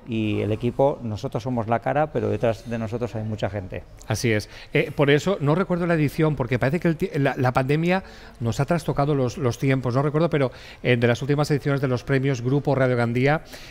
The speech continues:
Speaker 2: eh, se ofreció, eh, se, se entregó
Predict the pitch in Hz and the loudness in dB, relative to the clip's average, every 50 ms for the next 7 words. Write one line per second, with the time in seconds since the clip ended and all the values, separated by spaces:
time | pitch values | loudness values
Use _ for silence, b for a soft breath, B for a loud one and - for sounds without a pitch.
0 | B B - 120 117 117 113 113 110 110 110 110 110 - - 139 117 - 120 - | B B 0 2 4 4 4 4 2 2 2 2 0 0 0 0 0 2 0 0
1 | - 143 131 120 107 104 - - - - - 170 127 117 110 107 107 104 - - | 2 2 2 2 0 -4 -10 -18 -20 -14 -6 -2 0 0 2 2 0 -2 -2 -4
2 | 160 131 - - 139 120 113 107 104 120 120 110 117 131 139 139 | -4 -4 -2 0 2 2 2 2 0 -2 0 2 2 2 0 0